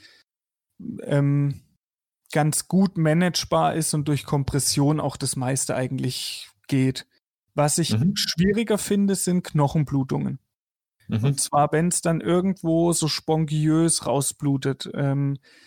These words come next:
Speaker 1: da ist aber auch wieder das Wichtigste, identifizieren, woher. Das bedeutet, mit dem Sauger richtig reinsaugen, gut das Licht einstellen, den Lappen abhalten, die Helferin einrichten. Also so, dass man wirklich was sieht,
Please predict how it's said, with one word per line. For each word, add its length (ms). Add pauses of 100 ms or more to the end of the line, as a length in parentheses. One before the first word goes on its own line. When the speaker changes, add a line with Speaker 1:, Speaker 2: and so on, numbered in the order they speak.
(260)
Speaker 1:
da 220
ist 160
aber 240
auch 200
wieder 200
das 200
Wichtigste, 580
identifizieren, 1000
woher. 460 (720)
Das 220
bedeutet, 540
mit 160
dem 120
Sauger 500
richtig 420
reinsaugen, 720
gut 340
das 160
Licht 260
einstellen, 560
den 140
Lappen 340
abhalten, 560
die 100
Helferin 560
einrichten. 600
Also 180
so, 360 (920)
dass 280
man 340
wirklich 440
was 280
sieht, 400